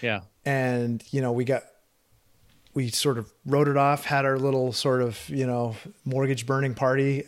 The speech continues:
Speaker 2: <laughs> We actually, b-, we burned something in the wood stove. I don't actually know if it was some kind of formal paper or not, <laughs> but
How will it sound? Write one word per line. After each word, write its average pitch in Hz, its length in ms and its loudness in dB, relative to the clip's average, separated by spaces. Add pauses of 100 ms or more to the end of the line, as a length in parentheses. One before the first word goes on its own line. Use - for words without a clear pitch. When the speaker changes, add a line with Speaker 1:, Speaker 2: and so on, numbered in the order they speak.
(140)
Speaker 2:
<laughs> - 180 -8
We 160 140 2
actually, 165 260 2
b-, 127 320 -8 (320)
we 156 120 4
burned 202 260 6
something 165 380 2
in 143 100 2
the 135 60 0
wood 135 180 2
stove. 131 260 4
I 135 80 4
don't 180 160 0
actually 151 300 2
know 139 140 4
if 127 100 0
it - 20 -2
was 120 140 -2
some 127 180 0
kind 127 240 -2
of 117 80 -2
formal 131 380 -2
paper 127 320 0
or 127 180 4
not, - 400 -2
<laughs> - 40 -14
but 180 200 0